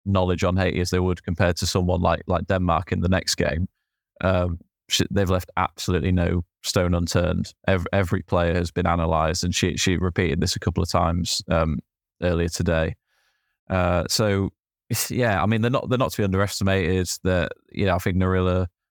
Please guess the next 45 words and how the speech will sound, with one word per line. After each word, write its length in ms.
um, 360
Mondisser 520
offers 220
a 80
real 180
threat 240
up 140
front, 360
and, 320
and 120
obviously 540
England 260
have 80
got 140
a 40
fairly 320
new 260
look 200
defence. 560
You 80
know, 160
a, 360
a, 40
a 60
back 220
four 200
that 80
potentially 340
hasn't 220
played 240
together, 440
uh, 220
before, 680
so, 520
so 160
she 140
might 180
fancy 240
her 80
chances. 680
Um, 460
Haiti 200
have 120
also 260
beaten, 400